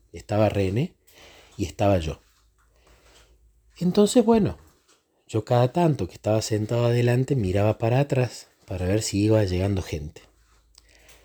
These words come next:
El segundo momento tenía que empezar diecinueve treinta horas. Y pasaba el tiempo, diecinueve y cuarto, diecinueve veinte, y no aparecía nadie. Diecinueve veinticinco y no venía ni una sola persona.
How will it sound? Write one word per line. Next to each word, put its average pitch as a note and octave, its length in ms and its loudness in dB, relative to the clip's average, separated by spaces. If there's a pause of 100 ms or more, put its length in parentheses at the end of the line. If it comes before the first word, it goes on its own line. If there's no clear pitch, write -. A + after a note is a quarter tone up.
(1400)
El G2 100 -4
segundo A2 420 2
momento A2 440 0
tenía G2 280 -2
que F#2+ 120 -8
empezar G2 420 -4
diecinueve G2 480 -2
treinta F#2 400 -6
horas. E2 480 -10 (1500)
Y G2+ 100 -8
pasaba A#2+ 460 2
el A#2+ 140 0
tiempo, A#2 480 0 (140)
diecinueve F#2+ 500 -4
y G2+ 60 0
cuarto, B2+ 600 0 (840)
diecinueve F#2+ 540 -2
veinte, A#2 560 2 (160)
y - 80 -12
no G#2 100 -2
aparecía G#2+ 480 -4
nadie. F#2 400 -6 (580)
Diecinueve A2 640 2
veinticinco B2 960 -2
y A2 120 -8
no A#2+ 160 -2
venía B2+ 260 0
ni B2 80 0
una B2+ 180 0
sola B2 280 -4
persona. F#2 480 -8